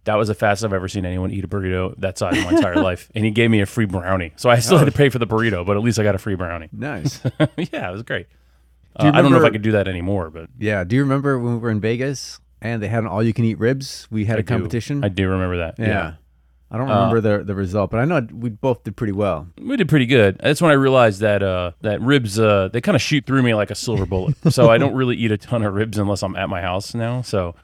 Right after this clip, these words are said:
Speaker 2: Yeah.
Speaker 1: I was like, "Oh, wow, I gotta get back to my hotel room, like, immediately." So. <laughs> My friend, my friend, uh, has a girlfriend, his girlfriend in town from Brazil, and she brought her sister. And for some reason, he's like, "She says she can eat more than you." I've never met this girl,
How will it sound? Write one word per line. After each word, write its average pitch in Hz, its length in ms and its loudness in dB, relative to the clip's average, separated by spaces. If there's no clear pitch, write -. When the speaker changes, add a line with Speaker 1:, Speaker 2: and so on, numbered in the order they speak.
Speaker 2:
Yeah. 90 320 -6
Speaker 1:
I - 60 -2
was 104 80 0
like, 104 140 0
"Oh, 123 140 6
wow, 107 200 6
I 113 80 4
gotta 120 160 2
get 107 80 -2
back 107 120 2
to - 60 -6
my 98 60 -2
hotel 98 260 0
room, 85 240 -6
like, 92 200 -10
immediately." 95 540 -4
So. - 640 -2
<laughs> - 300 -4
My 113 80 4
friend, 131 380 2
my 117 100 0
friend, 120 260 0
uh, 101 220 2
has 107 120 -4
a 101 40 -4
girlfriend, 98 600 -4
his 104 140 -6
girlfriend 110 300 0
in 95 80 -2
town 98 160 -2
from 95 100 -8
Brazil, 92 340 -4
and 90 80 -8
she - 100 -12
brought 92 120 -4
her 90 80 -8
sister. 98 320 -8
And 80 80 -12
for 107 80 -12
some 104 180 -2
reason, 92 200 -4
he's 87 140 -8
like, 85 200 -12
"She - 140 -8
says 139 200 -2
she 123 120 -6
can 104 120 -2
eat 110 100 0
more 98 200 -4
than 90 80 -6
you." 90 60 -6
I've 110 80 -2
never 127 140 4
met 98 180 0
this - 120 -16
girl, 85 220 -14